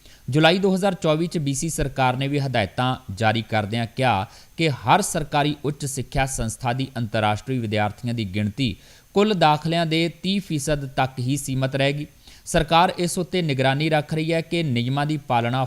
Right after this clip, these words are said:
ਹੋ ਰਹੀ ਹੈ ਜਾਂ ਨਹੀਂ। ਫੈਕਲਟੀ ਐਸੋਸੀਏਸ਼ਨਾਂ ਦਾ ਕਹਿਣਾ ਹੈ ਕਿ ਜੇਕਰ ਸਿੱਖਿਆ ਖੇਤਰ 'ਚ ਸੁਧਾਰ ਲੈ ਕੇ ਆਉਣੇ ਵੀ ਨੇ ਤਾਂ ਉਹ ਇੰਜ ਨਹੀਂ ਹੋਣੇ ਚਾਹੀਦੇ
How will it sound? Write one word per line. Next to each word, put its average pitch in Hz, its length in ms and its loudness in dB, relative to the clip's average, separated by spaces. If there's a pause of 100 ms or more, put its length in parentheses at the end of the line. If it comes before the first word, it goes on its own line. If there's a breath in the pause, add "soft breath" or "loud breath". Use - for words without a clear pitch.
ਹੋ 110 100 0
ਰਹੀ 127 180 0
ਹੈ 139 80 2
ਜਾਂ 123 200 0
ਨਹੀਂ। 107 240 2 (420 soft breath)
ਫੈਕਲਟੀ 170 640 2
ਐਸੋਸੀਏਸ਼ਨਾਂ 151 840 -2
ਦਾ 160 100 0
ਕਹਿਣਾ 139 260 -2
ਹੈ 160 60 -2
ਕਿ 156 140 -6
ਜੇਕਰ 113 440 -2 (300 loud breath)
ਸਿੱਖਿਆ - 460 4
ਖੇਤਰ 156 420 -2
'ਚ 170 120 -8
ਸੁਧਾਰ 143 480 -2
ਲੈ 127 120 0
ਕੇ 135 200 -6 (120)
ਆਉਣੇ 131 260 0
ਵੀ 165 120 -2
ਨੇ 127 160 0 (320)
ਤਾਂ 165 140 0 (120)
ਉਹ 165 240 -2
ਇੰਜ 165 220 0
ਨਹੀਂ 190 140 -2
ਹੋਣੇ 110 260 -2
ਚਾਹੀਦੇ 123 460 -2